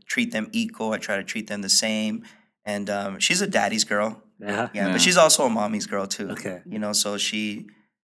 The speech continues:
Speaker 1: so I know it's hard for her, you
Speaker 3: Right.
Speaker 1: know, but we try to make the best of it, you know, and that's why I say, man, that, you know, I'm, you know, it, it just, you know, I, God, I really, I always say this, God really gave me a grace card.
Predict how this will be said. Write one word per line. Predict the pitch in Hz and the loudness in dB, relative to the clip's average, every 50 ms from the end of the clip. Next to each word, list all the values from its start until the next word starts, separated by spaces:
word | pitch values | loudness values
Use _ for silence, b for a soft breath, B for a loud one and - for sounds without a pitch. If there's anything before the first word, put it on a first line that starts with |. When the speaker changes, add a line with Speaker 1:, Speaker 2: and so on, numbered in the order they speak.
| _ - | _ 0
Speaker 1:
so | - | 4
I | 95 120 131 | 6 6 8
know | 135 147 151 | 8 8 6
it's | 151 143 - | 6 4 4
hard | - - 110 110 110 | 2 2 2 2 2
for | - - 131 127 | 2 2 0 0
her, | 123 127 127 131 127 139 - - _ _ - | 0 0 -2 -4 -4 -6 -10 -18 _ _ -8
you | 180 208 | -6 -4
Speaker 3:
Right. | - - | -2 -2
Speaker 1:
know, | 107 107 | -2 -4
but | 107 - 104 | -4 -4 -4
we | 104 107 | -4 -4
try | 107 - 117 107 | -2 2 2 2
to | 107 107 | 2 0
make | 98 101 101 101 - | -2 -4 -6 -6 -6
the | 110 | -10
best | 98 95 - 95 98 101 - - - | -8 -4 -2 0 0 2 0 0 0
of | - 101 - | -2 -2 0
it, | 120 127 131 - - - - - | 0 0 -2 -2 -6 -12 -20 -14
you | - 107 | -10 -6
know, | 107 104 101 | -6 -4 -4
and | 95 117 117 | -4 -2 0
that's | 117 123 131 - | 0 2 2 2
why | 143 139 139 | 2 2 2
I | 135 120 | 2 2
say, | - - 143 131 | 0 0 0 -2
man, | 117 113 107 107 110 | -2 -2 -2 -2 -2
that, | 107 101 95 - B B B B B B B B B - | -2 -2 -2 -2 B B B B B B B B B -6
you | - 113 | -4 0
know, | 110 110 107 107 107 107 104 - - _ _ _ _ _ _ _ _ _ _ _ _ - | 2 2 2 2 0 0 -4 -8 -18 _ _ _ _ _ _ _ _ _ _ _ _ 2
I'm, | 120 120 117 - | 2 2 2 2
you | 113 117 113 | -2 0 2
know, | 110 104 101 101 | 2 2 2 0
it, | - 110 120 120 120 | -2 -4 -6 -6 -4
it | 120 | -2
just, | 117 127 131 - - - - _ - | 0 0 0 0 -2 -6 -20 _ -6
you | 110 | -2
know, | 110 107 107 104 101 - | 0 0 0 0 2 4
I, | 95 110 107 110 110 107 - - - - 101 | 4 4 4 4 0 -2 -4 -10 -16 -12 -4
God, | 113 127 139 143 - | 0 2 2 6 6
I | 127 | 6
really, | 135 139 160 165 160 135 135 120 - - - | 6 6 4 2 2 0 -2 -4 -4 -2 4
I | - 127 | 6 6
always | 139 151 151 135 | 6 6 6 4
say | - 135 117 107 | 4 4 2 0
this, | 104 101 - - - - _ _ - | 0 -2 -4 -6 -8 -14 _ _ 2
God | 104 131 131 147 151 | 8 10 10 10 10
really | 147 156 147 147 | 6 4 2 2
gave | 123 127 127 123 | 2 0 0 0
me | 120 110 | 0 -2
a | 104 | -2
grace | 104 98 95 98 98 101 - | -2 -4 -6 -4 -4 -4 -4
card. | - - 90 90 87 - | -2 -2 -4 -4 -4 -8